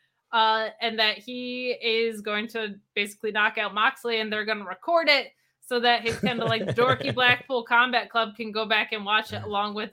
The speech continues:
Speaker 1: M M A footage while they're watching porn. Should have saved my Blue Chew read for that, I guess. But, uh, an interesting direction I thought this was gonna go with. "I'm gonna knock you out so you can't,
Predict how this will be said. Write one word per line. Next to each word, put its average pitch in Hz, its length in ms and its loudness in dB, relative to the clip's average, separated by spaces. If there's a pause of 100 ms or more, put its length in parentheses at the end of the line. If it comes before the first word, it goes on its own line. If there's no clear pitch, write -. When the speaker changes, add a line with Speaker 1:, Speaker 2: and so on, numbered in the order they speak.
(100)
Speaker 1:
M 214 160 -2
M 202 140 -4
A 220 160 2
footage 208 440 -6
while 196 160 -2
they're 202 120 -4
watching 202 420 0
porn. 349 600 12 (1200)
Should 233 180 -4
have 226 100 -4
saved 233 200 -2
my 196 120 -4
Blue 202 280 -4
Chew 233 240 -6
read 214 320 -4
for 208 160 -8
that, 208 420 2
I 190 80 -2
guess. 185 500 -6 (120)
But, 202 340 6 (720)
uh, 196 540 4 (300)
an 247 160 2 (140)
interesting 247 1000 0 (440)
direction 240 680 -2
I 220 220 2
thought 208 300 -2
this 226 160 -8
was 208 160 -10
gonna 202 240 -4
go 196 240 -2
with. 202 240 -4
"I'm 247 120 -2
gonna 208 200 -2
knock 214 260 0
you 277 220 -4
out 185 300 0
so - 100 -10
you 240 180 -6
can't, 233 400 -2